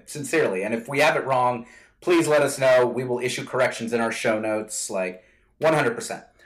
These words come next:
If that's the premise, the way to win this show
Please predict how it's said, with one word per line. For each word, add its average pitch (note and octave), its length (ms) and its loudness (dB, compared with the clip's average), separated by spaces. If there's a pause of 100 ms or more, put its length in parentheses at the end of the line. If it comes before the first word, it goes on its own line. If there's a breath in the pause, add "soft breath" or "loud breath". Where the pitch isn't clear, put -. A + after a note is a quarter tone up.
(1700 soft breath)
If A4+ 200 4
that's F#4 220 4
the - 100 2
premise, C#3+ 640 0
the B2 240 2
way G4 280 4
to - 80 6
win G#3+ 300 2
this C3 180 0
show F#2+ 680 2